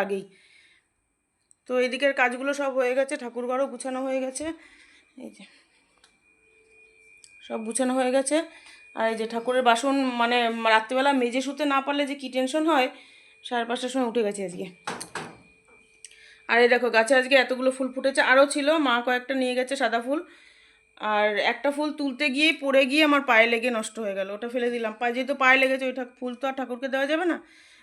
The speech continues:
ওটা ওই জন্য ফেলে দিয়েছি, নাহলে সাদা ফুল অনেক ফুটেছে। দেখো এখনও রয়েছে এখানে একটা, দুটো, তিনটে, চারটে, পাঁচটা, একটা পা-, পড়ে গিয়ে আমার পায়ে লেগে নষ্ট হয়েছে, ওটা ফেলে দিয়েছি। আর মা কটা নিয়ে গেছে জানি না, প্রায় অনেকগুলো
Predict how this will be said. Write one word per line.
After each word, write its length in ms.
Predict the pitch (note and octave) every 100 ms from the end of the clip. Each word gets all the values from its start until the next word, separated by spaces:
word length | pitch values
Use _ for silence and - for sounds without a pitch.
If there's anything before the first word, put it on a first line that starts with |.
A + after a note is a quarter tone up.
| -
ওটা 140 | A3+
ওই 60 | A#3
জন্য 120 | B3 B3
ফেলে 140 | A#3 G#3
দিয়েছি, 220 | G3+ G3+ G#3
নাহলে 180 | A#3 B3+ A3+
সাদা 180 | G3+ A3
ফুল 140 | C4+ A3
অনেক 160 | B3+ C#4
ফুটেছে। 260 | A#3 G3+ G3 F#3
দেখো 160 | F#3+ -
এখনও 240 | G#3 C4 C#4+ C#4
রয়েছে 200 | C4 C4+
এখানে 200 | C#4 C4 B3
একটা, 160 | C4 A#3+
দুটো, 260 | A#3+ B3+
তিনটে, 320 | B3+ A#3+ A#3 B3+
চারটে, 240 | A#3+ A#3 C4 B3+
পাঁচটা, 340 | A#3+ - F#3 - - - - - - - G#3+ A3
একটা 160 | A#3 C4
পা-, 160 | B3+ A#3 A#3+
পড়ে 180 | B3+ C4
গিয়ে 140 | C4+
আমার 120 | C4+ C4+
পায়ে 160 | A#3+ B3
লেগে 180 | B3+ C4 C4 A#3+ A#3+ A#3
নষ্ট 180 | B3 C4+
হয়েছে, 140 | B3 C4
ওটা 100 | C4
ফেলে 160 | A#3+ A#3 A3
দিয়েছি। 260 | G3+ - F#3 - - - - - - G3
আর 260 | G3 F#3+ F#3 - - _ _ _
মা 160 | B3 B3 B3
কটা 160 | B3+ B3
নিয়ে 120 | A#3+
গেছে 180 | A#3 A3+
জানি 200 | G#3 F#3 F#3
না, 60 | F3+ _ _ -
প্রায় 100 | D4+
অনেকগুলো 280 | D#4 E4+ F4